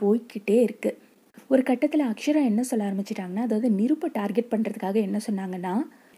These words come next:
"ஒருத்தர் வந்து ஏதாவது பண்றதுக்காக எல்லாரும் துணைக்கு போனா இந்த டாஸ்க் வந்து முடியவே முடியாது.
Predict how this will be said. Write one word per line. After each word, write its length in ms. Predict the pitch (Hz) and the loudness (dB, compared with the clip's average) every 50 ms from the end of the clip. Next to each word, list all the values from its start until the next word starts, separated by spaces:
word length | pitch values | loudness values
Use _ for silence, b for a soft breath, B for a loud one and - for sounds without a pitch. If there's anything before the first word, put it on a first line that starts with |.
| B B B B B B | B B B B B B
"ஒருத்தர் 280 | - 196 202 - 226 208 | 0 0 2 2 0 0
வந்து 220 | 196 202 220 294 | 2 2 2 2
ஏதாவது 320 | 320 294 247 233 254 294 302 - | 2 2 2 2 2 0 0 0
பண்றதுக்காக 640 | 247 220 214 226 269 285 269 254 214 202 214 277 | 0 0 2 0 -2 -2 -2 -2 -2 0 0 0
எல்லாரும் 540 | 254 226 202 208 214 240 247 254 262 294 302 | 2 2 2 2 0 0 -2 -2 -2 -2 -2
துணைக்கு 360 | - 262 226 220 233 233 - | 0 -2 0 0 0 -2 -2
போனா 300 | 247 - 220 208 196 214 | -4 -2 -2 -2 0 0
இந்த 180 | 254 277 269 226 - | -2 -2 -2 -4 -4
டாஸ்க் 280 | 220 202 226 247 - | -4 -4 -4 -6 -4
வந்து 180 | - 220 208 269 | -2 0 0 2
முடியவே 400 | 269 226 220 214 240 226 214 233 | 2 2 2 2 4 4 4 4
முடியாது. 720 | 262 254 233 226 233 233 226 214 214 196 196 208 - b | 4 2 2 2 2 2 2 0 0 -4 -6 -8 -10 b